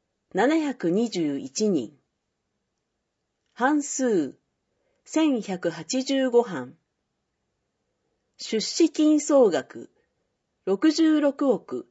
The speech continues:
一千八百七十万円。一人当たり平均出資金額、二万七千二百五十五円。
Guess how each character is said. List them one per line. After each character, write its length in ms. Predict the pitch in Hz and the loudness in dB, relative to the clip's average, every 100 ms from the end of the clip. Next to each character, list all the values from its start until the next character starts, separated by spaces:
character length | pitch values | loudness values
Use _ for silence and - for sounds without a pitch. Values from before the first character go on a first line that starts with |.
| _ _ - | _ _ -12
一 80 | 185 | -10
千 420 | - - 311 240 | -8 -2 0 0
八 160 | 180 175 _ | -4 -10 _
百 240 | 180 175 | -4 0
七 300 | 165 165 233 | -2 0 0
十 240 | 247 247 254 | 0 2 2
万 320 | 233 226 156 | 2 2 0
円。 260 | 127 95 - _ _ _ _ _ _ _ _ _ _ _ _ _ _ _ _ _ - | -2 -8 -18 _ _ _ _ _ _ _ _ _ _ _ _ _ _ _ _ _ -14
一 220 | - 311 | -2 0
人 160 | 311 311 | 2 2
当 100 | 311 | 2
た 100 | 208 | -2
り 240 | 151 120 - _ _ - | -4 -8 -14 _ _ -2
平 240 | 269 311 | 0 2
均 320 | 294 294 294 | 0 0 0
出 180 | 285 277 | 0 -4
資 280 | - 269 262 | -4 -6 -4
金 240 | 277 247 | -2 0
額、 400 | 165 131 - - _ _ _ _ _ _ _ _ _ _ - | 0 -4 -12 -18 _ _ _ _ _ _ _ _ _ _ -6
二 160 | 202 | 0
万 300 | 247 320 240 | 2 2 2
七 260 | 175 175 190 | 0 0 -2
千 320 | 214 185 139 | -2 -2 0
二 160 | 165 214 | -2 -2
百 260 | 254 285 | -2 0
五 160 | 240 254 | 4 4
十 280 | 254 254 247 | 4 0 4
五 180 | 226 190 | 4 4
円。 240 | 123 | 0